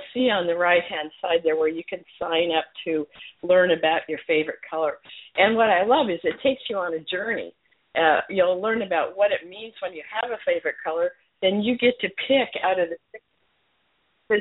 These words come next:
six colors that we use for our basic course, you get to pick the one that you like the best, and then that takes you to a whole, uh, understanding of what that color means. And then if you continue with the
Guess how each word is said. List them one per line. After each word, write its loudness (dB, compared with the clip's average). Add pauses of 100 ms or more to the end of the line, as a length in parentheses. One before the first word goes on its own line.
(100)
six -2 (200)
colors 2
that -4
we -8
use -8 (340)
for 2
our 2
basic -4 (100)
course, 4
you -4
get 0
to -20 (140)
pick -4
the -6
one 0
that -2
you -6
like 4
the -10
best, 2 (560)
and -2
then 0
that 6 (220)
takes -4 (100)
you -6 (420)
to 2
a 2
whole, 2 (160)
uh, 2
understanding 2
of 0
what 2
that -2 (160)
color -2
means. -4 (720)
And 4
then 6
if 0 (120)
you -4
continue -2
with 0
the -2